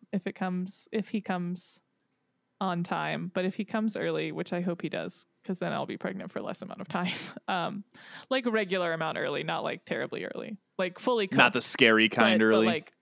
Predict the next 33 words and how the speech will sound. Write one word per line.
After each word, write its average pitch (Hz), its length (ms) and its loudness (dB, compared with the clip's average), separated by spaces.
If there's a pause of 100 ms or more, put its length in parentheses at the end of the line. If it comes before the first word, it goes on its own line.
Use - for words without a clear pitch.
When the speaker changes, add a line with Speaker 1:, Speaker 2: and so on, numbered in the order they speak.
(140)
Speaker 1:
early, 160 360 -2
yeah. - 180 -6 (380)
Just, 254 160 -2
like, 220 160 0
a 190 60 0
couple 170 260 0
weeks 165 240 -4
early 175 240 0
so 175 160 -2
I 180 120 0
can 180 140 0
not, 175 200 -2
not 170 220 -2
be 175 100 0
pregnant 175 360 -2
in 175 120 0
peak 180 340 -4
summer. 202 380 -2 (760)
Um, 170 540 -2 (440)
'cause 170 140 -6
it's - 140 -10
gonna 160 180 -4
be 165 120 0
hot, 170 340 -2
but 180 360 -2 (400)
he 240 100 -2
might 240 220 0
be 185 100 0
a 170 60 0
Leo. 165 340 0 (760)
So, - 320 -12 (140)
we'll 254 120 -2
see. 392 320 -4